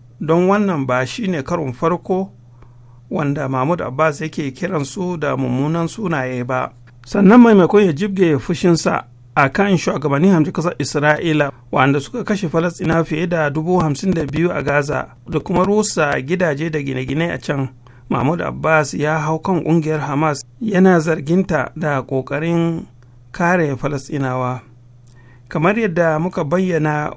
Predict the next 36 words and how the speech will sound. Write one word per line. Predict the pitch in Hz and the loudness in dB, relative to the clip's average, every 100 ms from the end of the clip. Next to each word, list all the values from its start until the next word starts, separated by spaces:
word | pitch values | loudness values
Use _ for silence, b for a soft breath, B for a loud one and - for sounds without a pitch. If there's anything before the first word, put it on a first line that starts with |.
| - | -2
wannan | 175 220 190 | 2 2 2
ba | 143 135 | 0 -2
shi | - | -2
ne | 175 151 | -4 -2
karon | 190 175 139 | -2 -2 -2
farko | 160 165 180 | -4 -4 -2
wanda | 170 147 | -2 -2
Mahmud | 139 131 160 165 | -2 0 0 -2
Abbas | 135 151 165 156 - b b b b b | -2 0 0 -2 -14 b b b b b
yake | - - | -8 0
wulaƙanta | 165 151 175 175 175 156 135 147 127 123 | 0 2 2 2 0 -4 -4 -4 -4 -4
Falasɗinawa | 151 165 - 165 160 160 | -4 -4 -4 -2 2 2
a | 135 | 0
Gaza | 147 147 147 | -2 -2 -2
ba, | 127 127 - - - b b b - | -2 -4 -6 -18 -20 b b b -10
musamman | - 160 160 139 | -6 -2 0 0
ƙungiyar | 127 151 156 143 143 | 0 -2 0 -2 -4
Hamas, | 131 127 131 120 - - - b b b | -4 -2 -4 -6 -14 -20 -20 b b b
saboda | - 180 151 143 143 123 123 | -8 -4 -4 -4 -6 -6 -6
a | |
cikin | 127 - - 165 165 165 160 - - - | -8 -8 -2 0 2 0 -4 -8 -20 -6
watan | 175 185 170 | -4 0 0
Mayun | 151 160 170 165 | 0 0 2 0
shekara | 147 175 135 160 139 | -2 -6 -4 -2 0
ta | 156 151 | -2 -2
dubu | 160 165 170 | -4 -6 -4
biyu | 175 | -4
da | 160 - - | -4 -8 -8
ashirin | 175 160 165 190 | -8 -2 0 2
da | 165 | 0
biyar, | 139 139 139 - - - - | -2 -4 -4 -8 -16 -20 -8
a | |
lokacin | 131 175 190 180 | -2 -2 -2 -4
da | 160 | -2
yake | 165 160 143 | -2 -6 -6
jawabi | 135 135 160 156 135 | -2 0 0 -2 -8